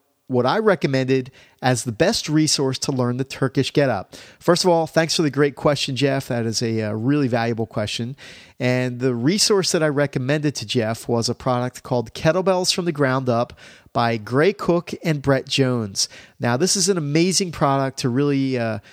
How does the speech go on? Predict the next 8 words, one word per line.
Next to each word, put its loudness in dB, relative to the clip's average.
teach 0
you 0
how 0
to 2
do 0
the 0
get 2
up, -2